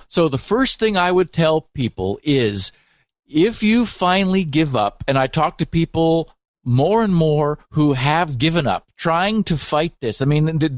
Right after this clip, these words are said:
they're like me, who were, like, you know, really annoyed that this was happening and just, you know, filtering it. And, you know, basically, Leo, it's, it's exactly what you're doing, is using anti-spam filters to stem the flood and try to find the good email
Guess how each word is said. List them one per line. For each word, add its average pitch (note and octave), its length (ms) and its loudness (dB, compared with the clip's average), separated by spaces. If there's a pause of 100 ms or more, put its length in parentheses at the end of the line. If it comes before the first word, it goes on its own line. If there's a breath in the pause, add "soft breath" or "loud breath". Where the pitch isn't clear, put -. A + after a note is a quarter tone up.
(100)
they're F3 240 2
like E3+ 320 0
me, C#3 380 2 (320 loud breath)
who F3+ 180 2
were, D3+ 220 4
like, C#3 200 -2
you C#3 80 0
know, B2 120 2 (160 loud breath)
really A3+ 400 2
annoyed F#3+ 480 2
that C#3+ 160 -10
this E3+ 200 -2
was D3 360 0
happening A2+ 720 0 (300 soft breath)
and D3+ 220 0
just, F3+ 240 -2
you D#3 60 -2
know, C#3+ 220 0 (260 loud breath)
filtering G#3 640 0
it. G3+ 200 0
And, D#3+ 200 0
you G3 80 2
know, D3 120 2
basically, C#3 560 -2
Leo, C3 320 2
it's, B2+ 220 -2
it's D#3 140 -2
exactly D#3 480 0
what D#3 220 0
you're G3+ 220 2
doing, A2 400 0
is C#3+ 300 0 (280 loud breath)
using F3+ 500 2
anti-spam E3 920 0
filters B2 600 -2 (220 loud breath)
to C#3 140 0
stem F3+ 580 0
the D3 100 -2
flood C#3+ 580 0
and C3 220 0
try D#3+ 320 0
to E3+ 140 -2
find C#3+ 480 0
the B2+ 80 -2
good D#3+ 280 0
email A#2+ 640 2